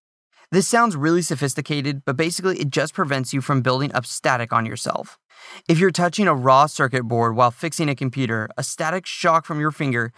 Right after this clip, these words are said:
can do some real damage. I did this to my hard drive one time, <laughs> and it was no fun at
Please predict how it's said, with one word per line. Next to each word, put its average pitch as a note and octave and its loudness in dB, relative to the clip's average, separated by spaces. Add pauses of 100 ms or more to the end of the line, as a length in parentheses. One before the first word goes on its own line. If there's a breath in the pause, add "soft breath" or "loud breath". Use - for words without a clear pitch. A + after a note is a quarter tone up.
(200 loud breath)
can F#3 4
do F3 2
some E3 2
real D3+ 4
damage. A2 -6 (380 loud breath)
I D#3 2
did E3 2
this F3 -2
to E3+ 0
my D3 6
hard D3+ 4
drive E3 2
one E3 0
time, E3 -2
<laughs> C#3+ 0
and D#3 4
it C#3 2
was B2 0
no A2+ 0
fun - -8
at - -8